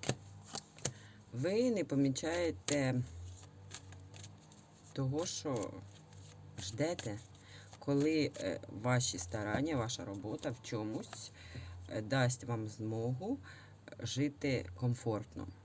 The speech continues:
Комфортно, е, ні за що не переживати. Тобто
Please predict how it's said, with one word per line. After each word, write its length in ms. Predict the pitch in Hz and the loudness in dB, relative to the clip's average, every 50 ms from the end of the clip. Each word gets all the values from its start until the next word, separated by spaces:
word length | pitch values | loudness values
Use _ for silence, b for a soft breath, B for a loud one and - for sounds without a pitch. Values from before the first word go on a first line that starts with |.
| - - - - - | -20 -20 -20 -18 -4
Комфортно, 760 | - 123 127 123 127 - 160 190 196 196 - 180 175 170 165 160 160 B B B B B B B B - - - - | 2 4 4 4 4 4 2 2 2 0 0 2 2 2 2 2 -2 B B B B B B B B -12 -10 -4 2
е, 320 | 120 131 135 135 123 - | 4 4 6 6 6 6
ні 140 | - 131 131 | 6 6 6
за 140 | 127 139 135 | 6 4 4
що 120 | - 156 | 4 4
не 100 | 151 135 | 4 4
переживати. 720 | 127 127 120 120 110 120 117 113 123 135 151 - - - - | 4 4 2 2 2 2 2 4 4 4 4 2 0 -6 -4
Тобто 200 | - 127 131 127 | 0 0 0 0